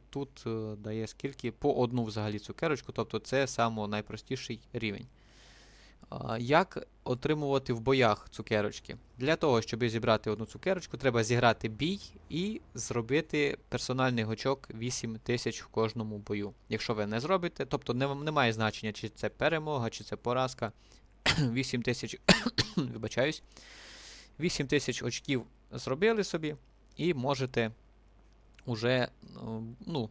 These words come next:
гарантовано знаєте, що ви отримали одну цукерочку. Скільки таких цукерочок треба для того, щоби, а, власне, пройти? Ну, тут їх багато треба. Тут загалом шістдесят рівнів, а, шістсот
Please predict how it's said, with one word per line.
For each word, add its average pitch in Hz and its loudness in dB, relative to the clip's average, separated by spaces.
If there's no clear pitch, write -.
гарантовано 123 4
знаєте, 127 4
що - -6
ви 120 2
отримали 120 2
одну 120 -2
цукерочку. - -6
Скільки 190 2
таких 156 -2
цукерочок 143 2
треба 185 2
для 139 2
того, 139 2
щоби, 135 -2
а, 123 0
власне, 131 4
пройти? 131 4
Ну, 156 -4
тут 156 -2
їх 139 0
багато 143 6
треба. 110 -2
Тут 147 -2
загалом 127 6
шістдесят 127 4
рівнів, 175 -2
а, 113 -2
шістсот - 0